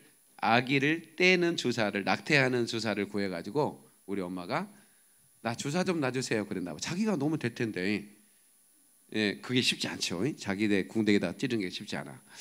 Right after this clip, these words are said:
근데 우리 형님이 예수 믿는 사람도 아니요, 그 형님은.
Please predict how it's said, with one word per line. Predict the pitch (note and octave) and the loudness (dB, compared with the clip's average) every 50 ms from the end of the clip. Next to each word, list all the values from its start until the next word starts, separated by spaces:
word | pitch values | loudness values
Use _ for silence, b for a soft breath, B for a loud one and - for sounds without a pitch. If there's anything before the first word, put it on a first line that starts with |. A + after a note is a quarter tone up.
| B B B B B B B B B B B _ | B B B B B B B B B B B _
근데 | - E3 - - F#3 G3 G3+ G3+ - - - - - | 2 2 6 8 8 8 8 4 0 -10 -16 -10 0
우리 | - C#3 C#3+ D3 | 4 6 6 6
형님이 | D3 E3+ F3 E3 C3+ B2 C#3+ C#3+ A2+ E2+ - - - - _ _ _ _ _ _ _ _ _ _ _ - | 6 4 4 2 2 4 4 2 0 0 -4 -10 -20 -20 _ _ _ _ _ _ _ _ _ _ _ 2
예수 | D#3 F#3+ - F3+ | 2 4 4 4
믿는 | E3+ E3 D#3+ | 2 2 2
사람도 | C#3+ D3 B2 B2 B2 | 2 2 0 2 2
아니요, | G#2+ G#2+ C3+ C#3+ A2 G#2 B2 C3 A2+ - | 0 0 0 -2 -4 -4 -6 -8 -10 -10
그 | - G#2 | -8 -8
형님은. | F2+ F2+ G2 F#2 D#2+ C#2+ D2 | -6 -6 -8 -8 -10 -12 -14